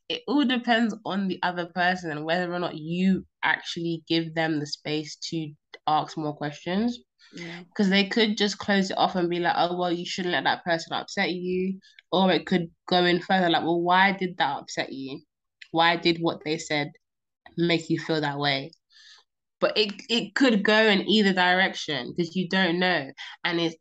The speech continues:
Speaker 1: it, I think it's, it, it comes down to both people, because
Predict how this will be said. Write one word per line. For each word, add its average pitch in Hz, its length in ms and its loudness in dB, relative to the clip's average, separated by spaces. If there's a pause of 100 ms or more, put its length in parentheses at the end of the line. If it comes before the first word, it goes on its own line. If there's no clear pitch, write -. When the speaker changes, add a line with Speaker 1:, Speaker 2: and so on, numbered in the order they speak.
Speaker 1:
it, 165 260 2
I 170 120 0
think 214 280 0
it's, - 400 -6 (520)
it, 165 280 0 (480)
it 185 260 -2
comes 190 300 2
down 185 240 4
to 170 160 0 (140)
both 160 400 0 (300)
people, 214 600 0 (920)
because 175 520 0